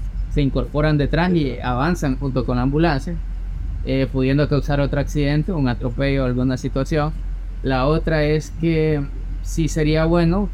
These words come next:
que se hicieran campañas, así como la que ustedes están haciendo, y se hiciera todos los días, o sea, no solo antes de Semana Santa, antes de Semana Morazánica, sino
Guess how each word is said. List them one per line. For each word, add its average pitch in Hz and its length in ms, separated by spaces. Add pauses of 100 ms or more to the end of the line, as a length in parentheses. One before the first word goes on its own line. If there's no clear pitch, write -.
que 123 180
se 113 520
hicieran 127 440
campañas, 143 560
así 139 180
como 135 180
la 127 120
que 120 80
ustedes 131 300
están 135 220
haciendo, 135 380 (580)
y 131 100
se 135 140
hiciera 139 380
todos 151 400
los 139 140
días, 135 300
o 107 80
sea, 113 160
no 117 180
solo 147 240
antes 139 220
de 131 100
Semana 120 420
Santa, 123 720
antes 127 260
de 110 420
Semana 117 400
Morazánica, 120 680
sino 113 320